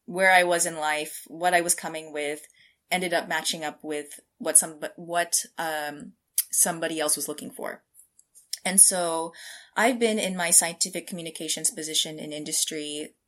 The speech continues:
for the ba-, for the <laughs> past, uh, four months, this, uh, since the beginning of two thousand twenty-two.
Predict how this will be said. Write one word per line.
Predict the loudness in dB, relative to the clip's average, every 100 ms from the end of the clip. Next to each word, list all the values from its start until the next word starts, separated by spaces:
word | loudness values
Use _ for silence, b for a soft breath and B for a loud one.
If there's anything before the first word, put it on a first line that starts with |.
| _
for | -10 -8
the | -4
ba-, | -2 -4 -6 _
for | -8
the | -2
<laughs> | 4
past, | 6 8 6 6
uh, | 2 2 2 -2 -2
four | -2 0
months, | 2 6 6
this, | 6 0 0
uh, | -2
since | 0 2
the | 0
beginning | -2 -6 -4
of | -6 -6 -12
two | -6
thousand | -6 -6
twenty-two. | -10 -10 -8 -8 -6 -8